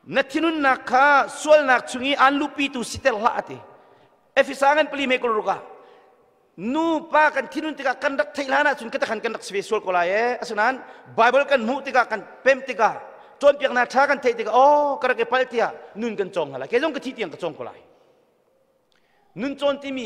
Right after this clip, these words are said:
hi. Asa chang tium lo. Kan chon peng ha. Chon da wa chun kan thiam ko lo. Ngai den rol jong hi ni kuma rol mi ka tu rin pe ok chalo.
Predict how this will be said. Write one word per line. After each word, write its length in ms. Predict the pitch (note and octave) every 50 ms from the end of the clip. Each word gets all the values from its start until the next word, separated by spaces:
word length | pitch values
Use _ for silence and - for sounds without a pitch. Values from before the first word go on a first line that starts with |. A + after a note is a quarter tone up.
| A3 A#3+
hi. 160 | C4 D4 D4 C4+ G#3 D#3 C#3 - - _ _ _ _ _ _ _ _ _ _ _ _ _ _ _ _ _ _ _ _ _ _ _ _ _ _ _ _ -
Asa 260 | F#3+ F3+ C4 C4+ C#4 C#4
chang 140 | C4+ B3+ B3
tium 240 | C4 B3+ C#4 C4+ A#3+
lo. 160 | G3+ G3 A3 B3 A#3+ F#3+ - - - - - - - - - - - _ _ _ _ _ _ _ _ _ _ _ _ _ _ _ _ _ _ _ _ _ _ _ _ _ _ _ _ A5+ A5+ _ _ _ B5+ C6 C6+ C6+ C6+ C6+ _ _ _ _ _ _ _ _ _ _ _ _ _ _ _ _ - _ _ _ _
Kan 140 | - A#3+ A3+
chon 520 | - - A#3 B3+ C4+ C#4 C#4 C#4 C#4 C4 - -
peng 140 | C#3+ -
ha. 100 | - - - - - - _ _ _ _ _ _ -
Chon 180 | - B3 B3+ B3+
da 80 | B3+ C4
wa 80 | C4+ C4+
chun 120 | C4+ B3+
kan 100 | - B3+
thiam 180 | C4 - G#3 -
ko 120 | - -
lo. 160 | C#3 D#3+ F3+ - - _ _ _ _ _ _ _ _ _ _ _ _ _ _ _ _ _ _ _ _ _ _ _ _ _ _ _ _ _ _ _ _ _ _ _ _ -
Ngai 160 | D#3+ A3+ C4
den 160 | C#4 D4 C4+
rol 300 | A#3+ C4+ C#4 C#4 C4 B3 A3+
jong 120 | C4 B3+
hi 60 | C4
ni 60 | C4
kuma 240 | C#4 - C4 C4 C4+
rol 280 | C4+ C4+ C4+ C#4 C#4 C4
mi 100 | A#3+ A3+
ka 80 | B3
tu 140 | B3+ - A#3+
rin 200 | A#3 A#3+ B3+ A#3
pe 80 | A#3 A3+
ok 180 | G#3+ A3 G3+ - -
chalo. 200 | G3+ G3+ G3+